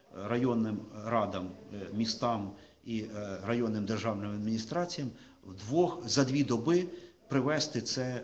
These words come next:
в відповідну систему. І потім це буде конкретикою для, е, вироблення конкретних графіків, е, черговості і категорійності,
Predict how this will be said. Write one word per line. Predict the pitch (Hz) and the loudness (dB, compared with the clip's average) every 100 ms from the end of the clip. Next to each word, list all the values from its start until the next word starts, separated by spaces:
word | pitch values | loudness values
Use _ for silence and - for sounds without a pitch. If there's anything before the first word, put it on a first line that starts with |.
| 104 | -8
в | 92 113 | -6 -6
відповідну | 110 120 120 113 | -2 0 0 0
систему. | - - - - - _ _ _ _ _ _ _ - | -2 -2 -4 -12 -18 _ _ _ _ _ _ _ -8
І | 127 | 0
потім | 180 196 170 | 4 6 6
це | 131 143 131 117 101 | 6 6 4 2 0
буде | 156 151 190 226 - - - - | 6 8 6 2 -2 -14 -18 0
конкретикою | 160 135 156 160 175 175 175 165 151 | 4 4 6 6 4 2 0 2 2
для, | 101 123 139 127 - 117 | 2 6 6 6 0 -4
е, | 107 101 | -4 0
вироблення | 143 180 170 151 151 139 135 - - - | 6 6 6 2 2 2 0 -4 -16 0
конкретних | 139 139 151 139 - 117 - - 110 95 | 4 6 6 6 4 -2 -4 -10 -14 -8
графіків, | 110 135 170 170 180 - 185 190 - - - | 0 4 4 4 -4 -4 -4 -6 -14 -20 -6
е, | 117 110 76 - | -4 -2 -4 -4
черговості | - 131 131 170 160 - 143 | 0 2 4 4 4 0 -2
і | 139 | -2
категорійності, | 135 127 120 123 131 147 117 - 120 | 0 0 2 2 2 2 0 -2 -6